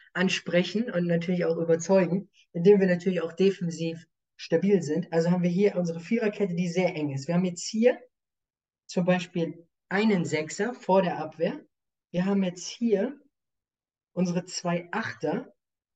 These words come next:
Der linke Mittelfeldspieler fällt sich, also, ne, lässt sich fallen, auch auf die Linie. Und der rechte Mittelfeldspieler auch. Jetzt haben wir ein vier eins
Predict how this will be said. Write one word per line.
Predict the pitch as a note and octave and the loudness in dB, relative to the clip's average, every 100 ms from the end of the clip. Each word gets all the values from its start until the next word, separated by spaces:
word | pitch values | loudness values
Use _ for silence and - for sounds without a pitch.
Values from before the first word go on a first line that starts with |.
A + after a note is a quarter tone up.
| _ | _
Der | F3+ | 0
linke | G3+ B3+ B3 | 4 4 4
Mittelfeldspieler | G#3 G3 G3 F3 - F#3 F3 | 4 2 0 -6 -8 -4 -4
fällt | E3+ G3 F#3+ | -2 -2 -2
sich, | - F3+ F3+ | -6 -10 -10
also, | D3+ D3+ - - | -10 -8 -10 -6
ne, | F3 B3 | -4 -2
lässt | F3+ - - | -4 -6 -6
sich | E3+ - | -8 -6
fallen, | - F3 G#3 C4 - - | -2 0 0 -2 -10 -12
auch | - G3+ | -2 0
auf | F3+ F3 | 0 -4
die | F3 | -6
Linie. | F3+ G3+ D3+ G#3+ - _ _ _ _ _ _ _ _ - | -2 0 0 -2 -6 _ _ _ _ _ _ _ _ -8
Und | G3+ | -2
der | F#3 | 0
rechte | G3+ G3+ F3+ | 0 0 -2
Mittelfeldspieler | E3 D#3+ D#3+ - - G#3 F3+ | -2 -4 -6 -6 -4 -4 -6
auch. | F3 | -8
Jetzt | D3+ - | -8 -4
haben | G#3+ F#3+ | -2 0
wir | E3 | 0
ein | F3 F3 - _ _ _ _ | 0 -4 -14 _ _ _ _
vier | _ - A#3+ A#3+ D4 D#4 _ _ _ _ | _ -6 4 4 4 -4 _ _ _ _
eins | E3+ E3 F3+ G#3 - | -4 -2 -2 -4 -12